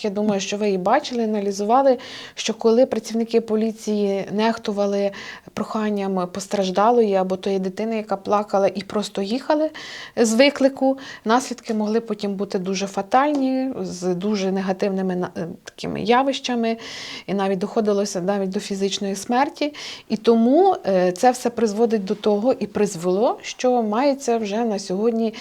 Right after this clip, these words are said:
алгоритм дій і більше такі, м, засоби захисту людини, яка страждає в цей самий одномоментний час від кривдника.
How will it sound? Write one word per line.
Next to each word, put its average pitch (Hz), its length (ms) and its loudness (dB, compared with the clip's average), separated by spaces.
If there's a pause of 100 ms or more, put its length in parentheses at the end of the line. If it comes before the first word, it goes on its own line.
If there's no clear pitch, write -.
(240)
алгоритм 202 640 2
дій 180 100 -4 (220)
і 196 100 -2
більше 226 520 -2 (380)
такі, - 300 -4 (320)
м, 165 460 -6
засоби 196 640 0
захисту 220 640 0
людини, 196 440 -2
яка 175 340 -2
страждає 202 580 2
в 180 60 -2
цей - 180 -4
самий 190 400 -2
одномоментний 180 800 -2
час 330 380 0 (360)
від 220 440 -6
кривдника. 190 560 -4